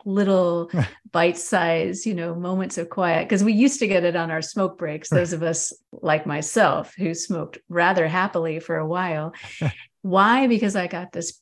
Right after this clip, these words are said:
Speaker 1: beautiful moment to take, you know, big in-breath and a big exhale and be outside and have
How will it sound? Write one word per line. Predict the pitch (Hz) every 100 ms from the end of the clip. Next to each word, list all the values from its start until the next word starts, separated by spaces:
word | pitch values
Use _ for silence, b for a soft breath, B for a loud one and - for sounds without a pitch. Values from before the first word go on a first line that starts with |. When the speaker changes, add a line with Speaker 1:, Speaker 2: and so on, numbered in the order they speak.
| -
Speaker 1:
beautiful | 196 233 285 262 233
moment | 208 202 190 175
to | 190
take, | 165 185 165 190
you |
know, | 175 160
big | 190 208 196
in-breath | - 196 208 196 190 185 165 170
and | 165
a | 165
big | 202 196 -
exhale | 190 214 214 - 196 190 180 165
and | 151 160
be | 185
outside | 185 - - - 180 208 202 180
and | 170 180
have | 180 190